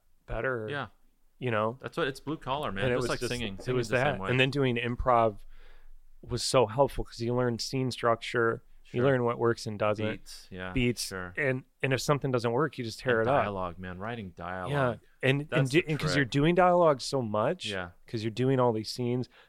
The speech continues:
Speaker 1: and then they just wipe it and you're done.
Speaker 2: Yeah.
Speaker 1: That you learn what,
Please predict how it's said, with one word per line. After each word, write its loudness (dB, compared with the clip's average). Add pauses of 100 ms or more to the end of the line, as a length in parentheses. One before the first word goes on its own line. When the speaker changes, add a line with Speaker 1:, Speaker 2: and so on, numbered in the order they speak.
Speaker 1:
and 4
then 2
they 2
just -2
wipe 6
it 4
and -4
you're -2
done. 4 (180)
Speaker 2:
Yeah. -10 (600)
Speaker 1:
That 2
you 2
learn 4
what, 4